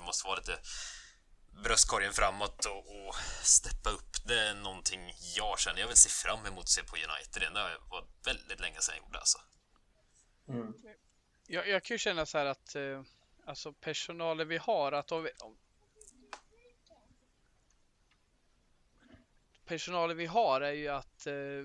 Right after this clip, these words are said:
Speaker 3: vi ser som, vi ser att man inte är nöjd med McTominay över tid. Vi har, eh, Fred och McTominay tills vi har kunnat ta in en central mittfältare. Att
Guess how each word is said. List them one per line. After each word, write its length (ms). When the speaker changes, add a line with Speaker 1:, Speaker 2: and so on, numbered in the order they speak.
Speaker 3:
vi 120
ser 260
som, 440
vi 140
ser 140
att 80
man 100
inte 160
är 20
nöjd 240
med 140
McTominay 720
över 240
tid. 500
Vi 80
har, 340
eh, 120
Fred 280
och 60
McTominay 560
tills 460
vi 160
har 120
kunnat 280
ta 120
in 300
en 60
central 380
mittfältare. 580
Att 180